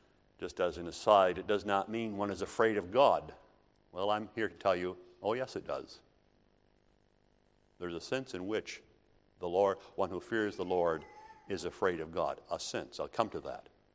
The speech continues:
The great emphasis, of course, is what we're normally told. One who fears the Lord doesn't live in dread of God.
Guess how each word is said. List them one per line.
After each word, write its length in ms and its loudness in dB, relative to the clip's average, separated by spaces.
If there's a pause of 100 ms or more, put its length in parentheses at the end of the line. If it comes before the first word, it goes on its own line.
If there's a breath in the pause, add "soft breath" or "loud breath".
(1900)
The 80 -2
great 280 12
emphasis, 320 0
of 120 -8
course, 400 4
is 120 -4
what 180 4
we're 180 -2 (260)
normally 440 4
told. 460 6 (640 loud breath)
One 160 2
who 100 -2
fears 440 8
the 100 4
Lord 640 12 (880)
doesn't 300 6
live 180 8
in 160 4
dread 280 12
of 140 4
God. 380 12